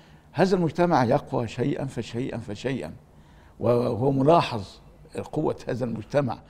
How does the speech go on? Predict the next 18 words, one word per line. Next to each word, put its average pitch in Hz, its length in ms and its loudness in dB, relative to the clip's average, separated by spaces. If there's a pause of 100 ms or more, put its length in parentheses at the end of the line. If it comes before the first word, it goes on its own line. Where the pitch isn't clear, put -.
(180)
وقوة 139 400 -2
الدولة 143 400 6
في 110 180 -4
هذا 113 200 0
الوقت. 107 320 -6 (720)
كيف 175 340 6 (380)
لقريش 123 600 -2
أن 107 140 -10
تسكت 117 360 -6
على 107 180 -2
ذلك؟ 110 520 -6 (280)
فعملت 147 540 0
على 127 180 0
وجود 151 400 -2
هذا 147 180 -2
التحالف، - 720 -2 (760)
آه، 113 460 -2
الذي، 135 520 0